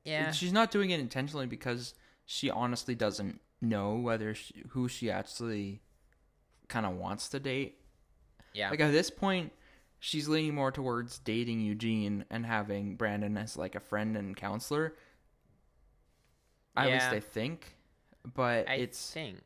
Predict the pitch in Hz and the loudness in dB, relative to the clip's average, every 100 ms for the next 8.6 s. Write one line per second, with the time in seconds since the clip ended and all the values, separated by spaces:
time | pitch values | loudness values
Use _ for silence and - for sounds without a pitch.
0 | _ - _ _ _ - 139 139 131 123 | _ -20 _ _ _ -4 -4 0 0 0
1 | 123 110 - 135 107 107 113 - - - | -2 -6 -4 -2 -4 -6 -14 -20 -20 -20
2 | - _ _ _ _ _ _ _ 147 156 | -20 _ _ _ _ _ _ _ 0 0
3 | - 185 208 135 107 - 135 143 135 131 | 0 -2 -2 -4 -6 -12 -10 -10 -8 -6
4 | 127 123 - 131 - - - - _ - | -6 -10 -12 -12 -12 -20 -20 -20 _ -14
5 | 135 - - 151 127 117 107 - - - | -14 -14 -8 -6 -4 -8 -10 -14 -14 -14
6 | - - _ - - - 294 302 196 117 | -14 -16 _ -20 -8 -2 0 0 -2 -4
7 | - 220 262 202 143 - 160 220 254 180 | -8 -8 -6 -8 -8 -6 -8 -6 -8 -8
8 | - 101 107 90 - | -8 -8 -8 -10 -14